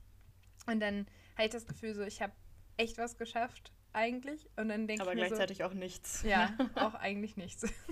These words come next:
Speaker 2: Ja, das ging mir auch dann gestern ein bisschen so, weil eigentlich, also ganz objektiv betrachtet, habe ich sogar relativ viel für die Uni geschafft,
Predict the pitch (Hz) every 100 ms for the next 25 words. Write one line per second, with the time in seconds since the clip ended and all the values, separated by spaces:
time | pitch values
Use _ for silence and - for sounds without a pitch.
0 | - 415 - - - - - 185 214 214
1 | 240 247 196 190 220 233 202 233 240 233
2 | 226 220 214 214 196 185 - 196 233 233
3 | 190 220 - - - - - 180 185 185
4 | 185 202 - 196 226 - 190 - 170 180
5 | 190 190 196 208 - 175 175 180 185 185
6 | 175 - 196 185 - 175 - 180 185 185
7 | 208 214 -